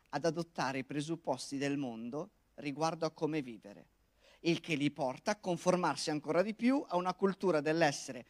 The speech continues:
sempre di fretta e sovraccarichi di cose da fare, e così il ciclo riparte. Pensate, quando si, si parla con qualcuno,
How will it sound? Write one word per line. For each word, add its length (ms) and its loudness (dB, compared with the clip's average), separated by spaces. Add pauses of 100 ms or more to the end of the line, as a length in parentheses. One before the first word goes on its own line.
(120)
sempre 500 2
di 140 -6
fretta 560 -2 (180)
e 100 -14
sovraccarichi 920 -2
di 80 -10
cose 320 -8
da 100 -4
fare, 440 -10 (340)
e 100 -10
così 320 0
il 120 0
ciclo 380 -6
riparte. 640 -12 (1200)
Pensate, 640 4 (600)
quando 280 2
si, 240 -2
si 160 -2
parla 320 2
con 200 -6
qualcuno, 880 -2